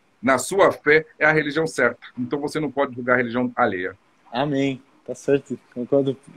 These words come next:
Speaker 2: em gênero, número e grau. <laughs>
Speaker 1: Grato.
Speaker 2: Pai Togum, muito obrigado, viu? Espero que a gente se fale
Speaker 1: Eu
Speaker 2: mais
Speaker 1: que
Speaker 2: vezes
Speaker 1: agradeço.
Speaker 2: e apareça no nosso
Speaker 1: Com
Speaker 2: canal
Speaker 1: certeza.
Speaker 2: aqui.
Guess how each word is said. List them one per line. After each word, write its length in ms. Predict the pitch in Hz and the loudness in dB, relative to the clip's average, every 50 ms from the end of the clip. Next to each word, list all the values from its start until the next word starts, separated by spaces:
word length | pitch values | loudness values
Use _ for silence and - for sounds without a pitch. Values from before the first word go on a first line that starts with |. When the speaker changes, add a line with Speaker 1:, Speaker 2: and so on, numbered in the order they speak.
| - - - | -18 -10 -4
Speaker 2:
em 160 | 165 135 135 | 0 0 2
gênero, 400 | 123 123 170 185 208 202 190 190 | 4 6 6 6 8 6 6 6
número 240 | 185 190 190 190 190 | 4 4 4 4 4
e 40 | 185 | 4
grau. 300 | 160 156 147 135 135 139 - - - 202 185 - 196 - - - - - - - | 4 2 2 2 0 -4 -2 2 2 2 4 4 0 0 0 -2 -14 -14 -14 -16
<laughs> 720 | - _ _ _ _ _ _ _ _ _ _ _ _ _ | -20 _ _ _ _ _ _ _ _ _ _ _ _ _
Speaker 1:
Grato. 560 | 107 123 135 139 139 135 - - 113 101 - _ _ _ | 0 2 4 4 4 2 0 -6 -6 -6 -8 _ _ _
Speaker 2:
Pai 160 | - 143 147 | -2 0 0
Togum, 200 | 151 151 151 160 | 0 0 -2 -2
muito 380 | 165 170 175 202 220 202 - 208 | -2 0 2 2 2 4 4 2
obrigado, 580 | 185 160 165 160 143 147 139 131 127 123 135 123 | 2 2 2 0 2 2 2 2 2 -2 -6 -8
viu? 200 | 123 143 151 147 | -4 -4 -4 -4
Espero 260 | - - 165 160 165 | -4 -4 -4 -4 -2
que 80 | - | -2
a 20 | 170 | -6
gente 160 | 170 170 - | -8 -8 -10
se 80 | - 151 | -14 -6
fale 280 | - 170 165 165 156 | -2 0 0 4 4
Speaker 1:
Eu 80 | 160 180 | 6 4
Speaker 2:
mais 120 | 190 - | 4 2
Speaker 1:
que 60 | - | 0
Speaker 2:
vezes 120 | 185 160 165 | -2 0 2
Speaker 1:
agradeço. 400 | - - 110 98 95 - - 90 _ _ - | 2 2 0 -2 -4 -6 -14 -20 _ _ -4
Speaker 2:
e 80 | 143 | -4
apareça 400 | 147 147 - 151 151 156 147 160 | -4 -2 0 0 0 0 -2 -6
no 80 | 156 156 | -10 -8
nosso 200 | 151 151 143 - | -6 -2 0 0
Speaker 1:
Com 60 | 165 | 2
Speaker 2:
canal 260 | 165 151 - 147 147 | 2 0 -2 -2 -2
Speaker 1:
certeza. 200 | 139 131 113 104 | -4 -4 -4 -4
Speaker 2:
aqui. 200 | 131 123 120 113 | -6 -6 -6 -8